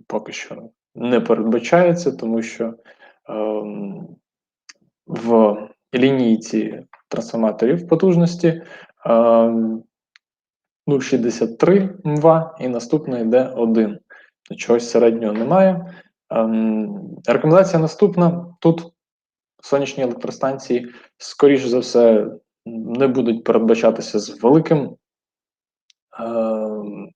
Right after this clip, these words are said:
D C A C відношенням, тому що, м, задача такої не стоїть. В будь-якому разі, е, скоріше за все, технічні умови, які були по,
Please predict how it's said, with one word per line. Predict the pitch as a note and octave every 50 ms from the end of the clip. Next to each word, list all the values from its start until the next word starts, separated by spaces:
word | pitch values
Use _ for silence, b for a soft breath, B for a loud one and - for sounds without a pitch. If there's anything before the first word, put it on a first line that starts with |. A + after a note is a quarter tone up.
| _ B2+
D | B2 C3+
C | C3+ C3 - C#3
A | C3+ C3
C | C3 - C3 A#2+
відношенням, | B2 A#2 A#2 A2+ A#2+ A#2+ - A#2+ A#2 A#2 A2+ A2+ A2+ A2+ B B B B B _
тому | - A#2+ A#2 B2+ C3
що, | C3 - - B2 A#2 A#2 A2+ A2 - - - _ _ - _ -
м, | A#2 A2 G#2+ G#2+ G#2+ G#2+ - - - - -
задача | G#2 A2+ A2 A#2+ A2+ A#2 - -
такої | - - - A2+ A2
не | A2+ A#2
стоїть. | - - E3 F3+ E3+ E3+ -
В |
будь-якому | A2+ A2 B2 A2+ A2+ A2 A2 A2 A2 A2+
разі, | A2+ A2+ A2 G#2+ G#2+ G#2+ G#2+ b b b b b b b - -
е, | - - A2+ A2+
скоріше | - - - - B2 B2+ B2 - A#2
за | A2 G#2+
все, | - - A#2 A2
технічні | - B2 - - C3+ B2 - - - A2+ A2+
умови, | A2+ A2+ A2 G#2 G#2 G#2
які | G#2 G#2 - G#2+
були | G#2+ A2+ G#2+ A2+
по, | A2+ - A2